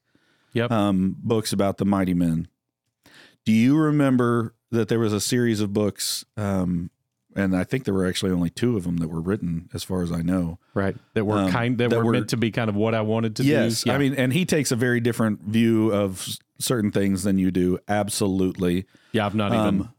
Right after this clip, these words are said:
Speaker 1: looked yet. I've no, I've never seen those, but I
Speaker 2: but
Speaker 1: know they exist.
Speaker 2: But the one that, uh, and I,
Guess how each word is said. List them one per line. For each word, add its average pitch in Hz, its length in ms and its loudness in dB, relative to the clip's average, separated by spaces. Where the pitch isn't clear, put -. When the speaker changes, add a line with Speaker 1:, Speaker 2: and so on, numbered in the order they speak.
Speaker 1:
looked 98 320 -4
yet. 85 300 -6
I've 113 140 -4
no, 117 140 0
I've 110 180 -2
never 127 180 0
seen 107 280 -2
those, 76 220 -4
but - 160 -4
I 147 60 2
Speaker 2:
but 139 80 2
Speaker 1:
know 151 160 2
they 127 140 0
exist. 98 480 -4
Speaker 2:
But 143 160 -2
the 156 60 2
one 151 420 2
that, 127 240 2
uh, 113 440 0
and 113 300 -2
I, 123 120 0